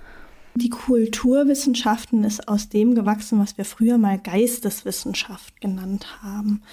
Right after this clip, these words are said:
Das heißt, dass ich in meinem Feld ganz viel darüber nachdenke, wie Menschen sozial zusammenleben. Für mich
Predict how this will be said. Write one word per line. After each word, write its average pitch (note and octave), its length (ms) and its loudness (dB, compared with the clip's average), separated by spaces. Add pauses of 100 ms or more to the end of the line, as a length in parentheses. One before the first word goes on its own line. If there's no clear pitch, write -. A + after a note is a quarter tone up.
(340)
Das - 180 -12
heißt, G3+ 260 0
dass - 380 -6
ich G#3 160 -2
in A3+ 100 6
meinem G#3 300 6
Feld A3 400 0
ganz G#3+ 220 2
viel A#3 220 4
darüber A3 360 4
nachdenke, G#3+ 1040 2
wie G#3 340 4 (240)
Menschen A#3+ 640 4
sozial G#3 680 2
zusammenleben. G3 1120 4
Für G#3+ 200 0
mich G#3+ 280 2